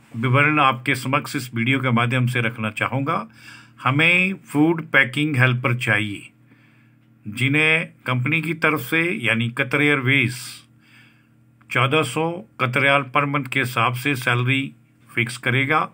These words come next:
फ्री फूड कंपनी की तरफ से उपलब्ध होगा। ट्रे सेटर भी इसके लिए हमें रिक्वायर है, उनकी भी आवश्यकता है। उनकी कुछ एक सीट्स को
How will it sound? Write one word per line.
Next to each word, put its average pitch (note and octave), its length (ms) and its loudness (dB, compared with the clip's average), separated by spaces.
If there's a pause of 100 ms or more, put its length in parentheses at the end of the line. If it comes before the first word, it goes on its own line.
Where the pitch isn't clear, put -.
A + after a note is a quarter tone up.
(1000)
फ्री D3 220 0
फूड D#3 460 0
कंपनी C3+ 400 -2
की C3+ 120 -6
तरफ B2 240 0
से C3 120 -4
उपलब्ध A#2+ 380 -2
होगा। G#2 360 -8 (1400)
ट्रे D#3+ 480 2 (1300)
सेटर D3 400 2
भी D#3 200 4
इसके D#3 260 -2
लिए D3+ 240 2
हमें C#3+ 480 2 (1700)
रिक्वायर C3 500 4
है, E3 260 0
उनकी C3+ 300 -2
भी C3+ 100 -2
आवश्यकता C3+ 600 0
है। D#3 100 4
उनकी C3 280 -2
कुछ A#2+ 280 -6
एक A#2+ 160 0
सीट्स A2+ 320 -6
को A#2 160 -8